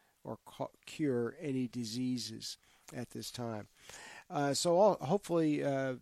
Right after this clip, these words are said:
that helps, uh, Marty and his wife that had called in last week. And then June also had some of the same issues, and we're hoping to get the answers to, to them as well. Uh, next week on our, our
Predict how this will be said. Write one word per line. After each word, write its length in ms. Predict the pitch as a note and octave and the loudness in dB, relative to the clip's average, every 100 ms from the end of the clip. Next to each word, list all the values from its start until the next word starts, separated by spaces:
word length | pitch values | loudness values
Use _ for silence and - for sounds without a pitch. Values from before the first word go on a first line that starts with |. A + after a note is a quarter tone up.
| - | -6
that 200 | C#3 A#2 | -4 -2
helps, 580 | A#2 D3 - - - - C3 | 0 -2 0 -2 -2 -6 -8
uh, 60 | B2 | -4
Marty 380 | C3 B2+ C#3+ | -2 -2 -2
and 80 | B2 | -4
his 240 | A2+ A2+ A#2+ | -4 -6 -4
wife 400 | C3 C#3 - - - - - - | -4 -4 -8 -20 -20 -20 -16 -6
that 160 | B2 | -4
had 300 | A#2 B2+ A#2+ | -4 -8 -8
called 320 | - B2+ B2 | -2 -2 -2
in 80 | B2 | -4
last 420 | A#2 A#2+ A#2 - | -4 -4 -4 -6
week. 240 | C3 C3 - | -6 -6 -6
And 100 | A#2+ | -4
then 220 | B2 A#2+ | -4 -4
June 640 | A2 C3+ C#3+ D3 B2+ C2+ - - | -2 0 0 0 -2 -6 -12 -6
also 460 | C3 C3 D3 C#3+ A#2 | -2 0 0 -2 -2
had 180 | B2 | -4
some 180 | - B2+ | -4 -6
of 60 | A#2+ | -6
the 80 | A#2 | -4
same 340 | - C3 B2 | -4 -4 -2
issues, 480 | C3 - C3 B2+ - - - - - | -4 -4 -4 -4 -6 -12 -20 -20 -12
and 140 | B2+ B2+ | -4 -2
we're 80 | A#2 | 0
hoping 340 | C3+ - B2+ | 0 -2 -4
to 80 | A#2+ | -2
get 160 | B2+ _ C3+ | -4 _ -6
the 200 | C3 B2 | -2 -2
answers 380 | A#2+ - A#2 - | -4 -6 -6 -6
to, 240 | A#2 - - | -6 -8 -8
to 140 | B2+ | -8
them 400 | B2 B2 A#2+ A2+ - | -4 -2 -2 -6 -10
as 400 | B2+ B2 A#2 - | -8 -6 -6 -6
well. 320 | A#2+ A2+ G#2+ _ - - - - - - | -4 -4 -6 _ -20 -12 -12 -12 -18 -4
Uh, 200 | C#3 C3+ - _ _ _ | -2 -2 -6 _ _ _
next 320 | D#3+ F3+ - F#3+ | 2 2 2 2
week 240 | G#3 - | 2 2
on 200 | C#3 C#3+ | 0 2
our, 400 | C#3 C3+ C3 B2 - | 2 4 2 0 -6
our 200 | C#3 C3+ | -6 -6